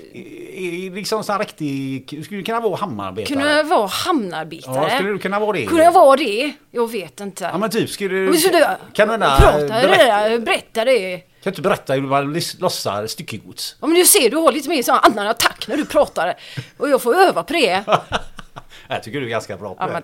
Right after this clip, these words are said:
Speaker 2: tack. Jag
Speaker 1: Ja.
Speaker 2: kämpar ju
Speaker 1: Ja,
Speaker 2: här,
Speaker 1: ja,
Speaker 2: alltså.
Speaker 1: du, du körde ju redan i, <laughs> nere på lunchen, så att
Speaker 2: <laughs> Ja, men dialekter är roligt.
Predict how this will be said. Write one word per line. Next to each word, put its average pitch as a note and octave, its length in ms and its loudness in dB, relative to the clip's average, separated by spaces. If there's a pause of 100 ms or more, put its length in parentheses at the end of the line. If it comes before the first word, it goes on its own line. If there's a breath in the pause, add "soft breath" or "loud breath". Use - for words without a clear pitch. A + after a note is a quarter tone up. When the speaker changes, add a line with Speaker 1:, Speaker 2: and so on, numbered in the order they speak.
Speaker 2:
tack. - 600 -18
Jag E3 100 -16
Speaker 1:
Ja. A2 180 -6
Speaker 2:
kämpar G3+ 420 -12
ju G3+ 80 -12
Speaker 1:
Ja, G3 60 -8
Speaker 2:
här, A2+ 160 -2
Speaker 1:
ja, A2 80 -4
Speaker 2:
alltså. A2+ 160 -6
Speaker 1:
du, A2+ 280 -10
du G#2 100 -8 (120)
körde B2 200 -2
ju C3+ 100 -4
redan C3+ 340 -4
i, G#2+ 400 -8 (120)
<laughs> - 120 -20
nere B2 240 -4
på B2 120 -6
lunchen, A2 540 -10
så - 120 -10
att - 260 -8
Speaker 2:
<laughs> C3 60 -10 (1600 loud breath)
Ja, G#3+ 100 0
men A3+ 300 -2
dialekter A3 520 -2
är F3+ 100 -8
roligt. E3+ 500 -8